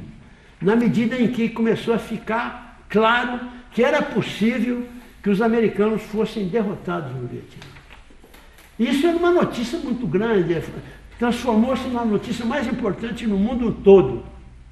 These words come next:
E a revista, que era importante no Brasil, julgou que não devia tratar um assunto de tamanha importância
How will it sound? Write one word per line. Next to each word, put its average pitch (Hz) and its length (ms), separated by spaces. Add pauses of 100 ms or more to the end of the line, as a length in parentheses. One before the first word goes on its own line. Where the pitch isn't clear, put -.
(760)
E 233 100
a 269 60
revista, 254 520
que 196 180
era 180 120
importante 143 580
no 131 120
Brasil, 147 640 (640)
julgou 214 500
que 247 120
não 240 180
devia 208 360
tratar 185 400
um 165 120
assunto 170 340
de 143 140
tamanha 180 460
importância 180 840